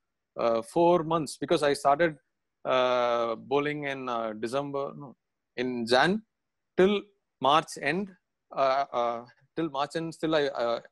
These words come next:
until I played those games, I, I had the same feeling. I was enjoying myself so much because I've lost so much of cricket in, in these times.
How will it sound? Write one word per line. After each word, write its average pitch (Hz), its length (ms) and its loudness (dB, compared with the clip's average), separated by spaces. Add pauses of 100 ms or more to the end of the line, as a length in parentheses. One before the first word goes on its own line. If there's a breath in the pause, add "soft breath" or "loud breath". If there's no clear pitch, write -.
until 143 220 -2
I 151 40 0
played 156 340 0
those 143 180 0
games, 135 260 -6
I, 143 140 0 (100)
I 143 60 0
had 165 220 2
the 165 80 2
same 156 240 -4
feeling. 120 240 -6 (520)
I 127 80 2
was 147 160 0
enjoying 185 380 2
myself 180 300 -2
so 156 260 -2
much 151 320 -6
because 180 320 2
I've 147 220 2 (320)
lost 147 300 2
so 170 100 2
much 175 200 0
of 156 140 -6
cricket 156 320 2 (420)
in, 143 200 -2
in 135 280 -2
these 135 180 -2
times. 143 420 -2